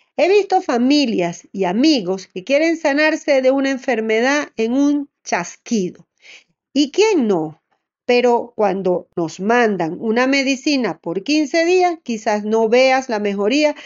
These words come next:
sino a partir del día quince. O quizás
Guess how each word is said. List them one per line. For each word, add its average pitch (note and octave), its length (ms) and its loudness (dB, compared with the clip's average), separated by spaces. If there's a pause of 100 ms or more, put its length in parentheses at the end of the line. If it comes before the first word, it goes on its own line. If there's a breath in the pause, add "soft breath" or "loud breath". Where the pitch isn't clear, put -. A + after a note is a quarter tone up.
(120)
sino D4 280 0
a C#4 120 -2
partir B3+ 540 -2
del G#3+ 220 -2
día A3+ 360 0
quince. G#3+ 600 -4 (580 loud breath)
O A3 200 0
quizás F#4 480 2